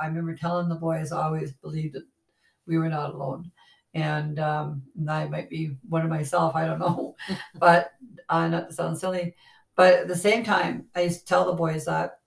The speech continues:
And it was interesting 'cause we went to see the Space Science Center. And, um,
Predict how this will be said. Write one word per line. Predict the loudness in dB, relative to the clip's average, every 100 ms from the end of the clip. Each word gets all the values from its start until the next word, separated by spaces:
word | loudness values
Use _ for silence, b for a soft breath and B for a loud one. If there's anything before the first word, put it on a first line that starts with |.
| _
And | -4
it | -2
was | 2
interesting | 0 0 -2 -2 -4 -4
'cause | -2 -2
we | -2
went | -4 -4
to |
see | -4 0 0
the | 0 -4
Space | -2 -2 0
Science | -2 -2 -4
Center. | -8 -8 -12 -18 _ _ b b b _
And, | -2 0 0 0 0
um, | -2 -2 -4 -8